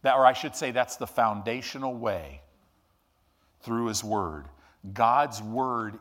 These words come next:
is his will. And Ephesians five seventeen says, "Don't, basically, don't be ignorant, but I want you to understand what the will of the Lord is." So if we break this down, the spirit of wisdom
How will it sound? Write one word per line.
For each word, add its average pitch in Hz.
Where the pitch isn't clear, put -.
is 127
his 92
will. 82
And 117
Ephesians 156
five 131
seventeen 127
says, 98
"Don't, 120
basically, 127
don't 135
be 135
ignorant, 101
but 120
I 123
want 135
you 131
to 110
understand 131
what 98
the 110
will 104
of 104
the 113
Lord 104
is." 80
So 190
if -
we 175
break 160
this 226
down, 143
the 120
spirit 196
of 139
wisdom 117